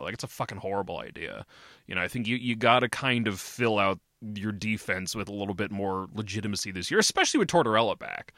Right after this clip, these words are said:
right? Now that you've got a legitimate coach that knows how to, you know, r-, run a team, I think giving him, you know, an actual defense to work with should be pretty high on the priority list this year.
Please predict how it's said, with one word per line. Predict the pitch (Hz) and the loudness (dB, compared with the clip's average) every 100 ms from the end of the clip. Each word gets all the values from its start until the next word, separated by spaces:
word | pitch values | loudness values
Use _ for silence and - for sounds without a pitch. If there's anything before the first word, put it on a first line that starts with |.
| - - | -18 2
right? | 101 101 | 2 4
Now | 123 | 0
that | 156 | 2
you've | 135 | 4
got | 151 127 | 6 6
a | |
legitimate | 117 110 123 123 117 | 4 2 2 2 0
coach | 92 101 113 | 0 0 0
that | 107 | -2
knows | 104 104 | -4 2
how | 113 | 2
to, | 98 - - - - | 2 -2 -10 -20 -14
you | 101 | -2
know, | 104 92 - | -2 -2 -8
r-, | 104 | -4
run | 113 120 | 2 4
a | 123 | 4
team, | - 123 120 139 151 - - - - | 0 2 2 2 -2 -8 -20 -20 -8
I | 87 92 | -4 -2
think | 123 | -4
giving | 110 117 113 | -4 -4 0
him, | 120 113 107 - | 0 0 -2 -2
you | 110 | 0
know, | 98 | 0
an | 95 | 0
actual | 104 - 117 | 0 -2 -4
defense | 101 117 - 104 - | -2 -2 0 -2 -2
to | 101 | -4
work | 95 92 | -4 -4
with | 98 90 | -6 -6
should | 123 | -6
be | 104 | -6
pretty | 101 - 143 | -2 0 0
high | 117 113 104 117 | 0 0 2 2
on | 104 | 0
the | 87 | -4
priority | - 90 92 107 | -6 -4 -2 -2
list | 101 90 - | -4 -6 -8
this | 90 - | -8 -8
year. | 90 95 - | -8 -12 -14